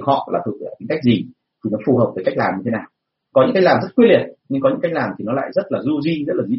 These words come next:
hòa vi quý, từ từ chứ nó không nhanh. Đấy, thế nên là phải tùy từng cái một. Và bản thân của tôi thì tôi cũng rất là quan trọng về chuyện này, bởi vì cái người đứng đầu dự án, cái người mà quản, người định hướng cho tất cả mọi thứ, nó, nó, nó phải như thế,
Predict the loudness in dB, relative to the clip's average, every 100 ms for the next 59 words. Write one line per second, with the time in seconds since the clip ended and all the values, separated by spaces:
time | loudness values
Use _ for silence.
0 | -4 -4 -4 -2 0 -2 -4 -4 0 2
1 | 2 -2 -6 -4 -2 -2 -4 _ _ _
2 | _ _ -10 -6 -4 -2 0 2 2 0
3 | -2 0 0 0 0 2 4 4 0 -8
4 | -6 -4 -4 -2 0 4 4 4 2 0
5 | 0 0 2 2 2 0 -2 -4 -6 -8
6 | -10 _ -14 -8 -6 0 2 2 4 2
7 | 2 -2 -2 -2 -4 -2 0 0 -2 -8
8 | -6 -6 -6 -12 _ -6 -2 -2 -2 -4
9 | -4 -2 -2 -2 -6 -6 -6 -10 -10 -8
10 | -10 -14 -12 -6 -6 -4 -4 -2 0 0
11 | -2 -4